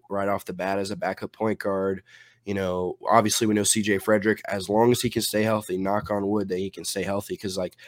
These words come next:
I wanna see him so bad. I think he can slide into that Davion Mintz role.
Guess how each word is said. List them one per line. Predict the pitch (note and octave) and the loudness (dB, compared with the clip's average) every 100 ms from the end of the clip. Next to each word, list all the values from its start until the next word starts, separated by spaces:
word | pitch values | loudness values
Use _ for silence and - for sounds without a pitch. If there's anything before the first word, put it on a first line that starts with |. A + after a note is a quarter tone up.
| - | 4
I | A2+ | 6
wanna | B2+ B2 B2 | 8 8 6
see | - A#2 | 2 0
him | A2+ G2+ | 0 0
so | - G#2+ | 0 0
bad. | G#2 G2+ G2+ | 2 2 0
I | G#2 | 0
think | F2+ | -2
he | - A2+ | -2 0
can | G#2+ | -2
slide | - G2+ G#2 | 0 2 2
into | G2+ G2+ | 2 0
that | F#2+ F2+ | 0 -2
Davion | G2+ G2 G2 F#2 | -2 -2 -2 -4
Mintz | F2 F#2 - | -6 -8 -4
role. | G2 F#2 F#2 | -2 -2 -2